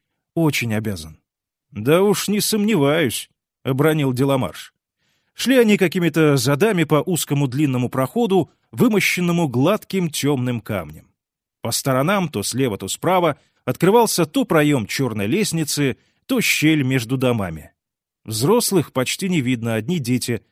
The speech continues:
играющие на голых лестничных ступеньках. В одном месте, прижавшись к перилам, горько плакала маленькая девчушка. Все ее личико влажно поблескивало от слез. Едва завидев Деламарша,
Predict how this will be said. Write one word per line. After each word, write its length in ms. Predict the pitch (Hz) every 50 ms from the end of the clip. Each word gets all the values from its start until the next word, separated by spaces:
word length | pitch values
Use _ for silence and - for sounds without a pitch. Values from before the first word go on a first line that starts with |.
| _ _ -
играющие 600 | 127 123 123 151 175 180 156 135 - - 139 135
на 140 | 127 123 113
голых 420 | 113 131 180 185 160 135 - -
лестничных 600 | 113 131 147 - - 123 107 - - 107 98 -
ступеньках. 640 | - - 123 107 - 98 87 82 80 - - _ _ _ _ _ _ _ _ _ _ _ _ _ -
В 100 | 123 156
одном 260 | 170 160 190 185 170
месте, 440 | 175 214 247 226 - - 139 113 87
прижавшись 580 | - 127 147 143 127 139 127 - - 135 - -
к 40 |
перилам, 500 | - 170 180 214 247 226 170 123 98 82 _ _ _ _ _ _ _
горько 320 | 135 247 285 247 - 170
плакала 440 | 147 - 175 226 226 - 175 165 156
маленькая 540 | 147 160 180 175 160 151 147 - 151 143 139
девчушка. 640 | 127 139 135 - - 123 104 85 - _ - 80 - _ _ _ _ _ _ _ _
Все 220 | - - - 151 160
ее 280 | 151 147 143 143 156
личико 500 | 151 196 214 175 - 143 - 135 117 - _ _ _ _ _ -
влажно 500 | 113 123 180 214 214 160 165 180 175 151
поблескивало 800 | - 160 143 135 143 196 226 190 - - - 160 156 156 151 143
от 100 | 135 -
слез. 540 | - - 107 92 87 80 - - - - _ _ _ _ _ _ _ _ _ _ _ _ _
Едва 380 | 107 135 156 139 143 175 160
завидев 420 | 120 120 156 151 160 143 127 123 117
Деламарша, 640 | 117 135 143 156 180 208 208 180 - - 110 -